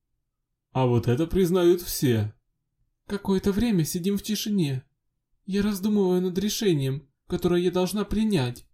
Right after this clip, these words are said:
Всё просто и одновременно сложно. Выбор стоит не между Зейном и Закари.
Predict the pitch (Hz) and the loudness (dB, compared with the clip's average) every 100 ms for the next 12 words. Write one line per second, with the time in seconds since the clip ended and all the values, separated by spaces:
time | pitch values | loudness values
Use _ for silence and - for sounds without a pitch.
0 | _ _ _ _ _ _ _ - - 220 | _ _ _ _ _ _ _ -8 -4 -2
1 | 254 254 - 165 - _ - 185 190 208 | -2 -2 -4 -8 -10 _ -2 0 0 0
2 | 220 233 240 240 240 208 143 135 139 143 | 0 0 -2 -4 0 2 2 0 -2 -4
3 | _ _ _ _ _ _ _ _ _ 180 | _ _ _ _ _ _ _ _ _ -4
4 | 233 202 170 - 180 180 175 202 247 233 | 0 2 2 2 2 2 2 0 0 0
5 | 180 175 185 185 160 151 180 165 175 196 | 0 2 4 2 2 -2 -4 -4 -2 0
6 | 185 139 117 | 0 0 -4